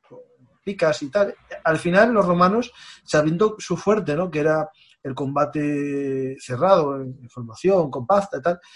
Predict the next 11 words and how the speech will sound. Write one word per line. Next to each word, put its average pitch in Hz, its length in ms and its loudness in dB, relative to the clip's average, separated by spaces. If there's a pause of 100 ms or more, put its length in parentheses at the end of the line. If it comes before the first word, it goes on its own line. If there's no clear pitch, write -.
(200)
ellos 185 300 4
buscaban, 196 600 6 (260)
en 147 100 -2
el 151 120 -2
fondo, 190 500 0
en 147 140 -2
el 143 100 -2
mar, 185 320 4 (520)
luchar 147 360 2
así. 160 400 2 (280)
No, 175 640 6